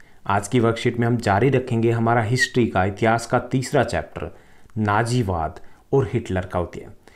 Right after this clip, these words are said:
पिछली वर्कशीट में हमने बात की थी कि कैसे प्रथम विश्व युद्ध में जर्मनी की हार होती है और उसके बाद वाइमर गणराज्य है उसका उदय होता है, साथ ही साथ वर्साय की अपमानजनक संधि होती है,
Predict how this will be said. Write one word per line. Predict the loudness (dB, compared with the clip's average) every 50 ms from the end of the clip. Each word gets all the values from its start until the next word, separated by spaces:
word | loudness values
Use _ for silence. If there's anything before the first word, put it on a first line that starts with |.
| -20 -20 -20 -12 -4 -2
पिछली | 0 2 2 4 4 4
वर्कशीट | 4 4 2 2 2 0 0 2 2
में | 2 2
हमने | 2 2 2 2
बात | 2 2 2 2 2 0 -2 -4
की | -4 -4 -4
थी | -4 -4 -4 -4 -6 -8 -12 -18 -20 -6 -4
कि | -4 -2
कैसे | 0 0 0 2 0 0 0 0 0
प्रथम | 2 0 0 0 0 0 0 2
विश्व | 2 0 0 2 2
युद्ध | 0 2 0
में | 0 0 0 -2 -4 -6 -12 -16 -14 -4
जर्मनी | -2 0 0 0 0 0 -2
की | -2 -2 -4 -4
हार | -2 -2 -2 -4
होती | -4 -6 -10 -10 -10 -10
है | -10 -10 -12 -16 -20 -20 -20 -8 -2 2
और | 2
उसके | 2 2 2 2 2
बाद | 2 4 4 2 2 0 -2 0
वाइमर | 2 2 4 4 4 4 4 4 4 2 0 -4 -10 -18 -20 -20 -20 -12 -8 -2
गणराज्य | 0 0 2 4 4 4 4 2 2 0 0
है | 0 0 0
उसका | 0 -2 -4 -4 -2 0 0 0
उदय | 0 0 0 0 2 4 4
होता | 4 4 2 0 0 0 0
है, | 0 0 -2 -8 -14 -20 -20 -12
साथ | -4 0 0 0 2 0
ही | -2 -2
साथ | 0 0 0 0 -2 -6 -16 -20 -14 -12 -4
वर्साय | 0 0 0 0 0 2 2 2 2
की | 0 0 -2 -2 -2 -2 -2
अपमानजनक | -4 -2 0 0 2 4 4 4 2 2 2 2 0 0 -2
संधि | -2 -2 -2 -2 0 0
होती | 0 0 -2 -4 -4 -2 0
है, | 0 0 -2 -4 -12